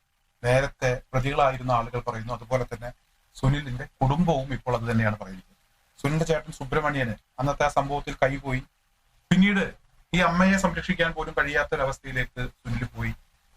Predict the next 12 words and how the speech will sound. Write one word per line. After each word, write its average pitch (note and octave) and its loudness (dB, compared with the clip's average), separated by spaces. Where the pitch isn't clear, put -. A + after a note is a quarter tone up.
രണ്ട് E3 4
ആമക്കളാണ് D#3+ 4
ഉണ്ടായിരുന്നത്, A2+ -6
ഒന്ന് C#3 -6
സുനിലും C#3+ -4
ഒന്ന് C#3 -4
സുബ്രഹ്മണ്യനും, A#2 -6
പിന്നെ B2 -2
പെൺമക്കളാണ്, C3+ 0
അവരെ A#2 0
വിവാഹം B2+ 2
കഴിച്ചയച്ചു. B2+ 2